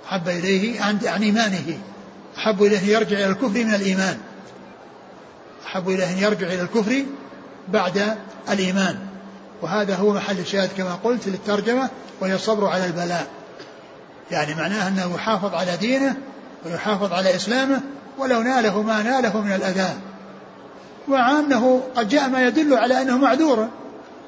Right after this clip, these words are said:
إذا، إذا، إذا، إذا، إذا، إذا كان قلبه مطمئنا بالإيمان.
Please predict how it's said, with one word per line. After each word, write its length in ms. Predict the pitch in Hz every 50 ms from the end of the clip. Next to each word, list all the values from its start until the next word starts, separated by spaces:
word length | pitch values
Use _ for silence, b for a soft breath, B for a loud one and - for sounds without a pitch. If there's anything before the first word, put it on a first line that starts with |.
| - - -
إذا، 340 | 170 180 190 185 180 180 - - - - - - - - - - - - - - - - - - - -
إذا، 220 | 139 147 170 175 180
إذا، 220 | 185 160 165 190
إذا، 220 | 185 185 170 190 196
إذا، 520 | 190 180 202 208 190 196 214 208 196 208 202 - - - - -
إذا 120 | 202 196
كان 260 | 185 196 208 202 190
قلبه 360 | 190 190 220 233 214 208 190 196
مطمئنا 460 | 202 208 202 214 220 240 233 233 226
بالإيمان. 480 | 208 220 247 247 247 269 269 254 226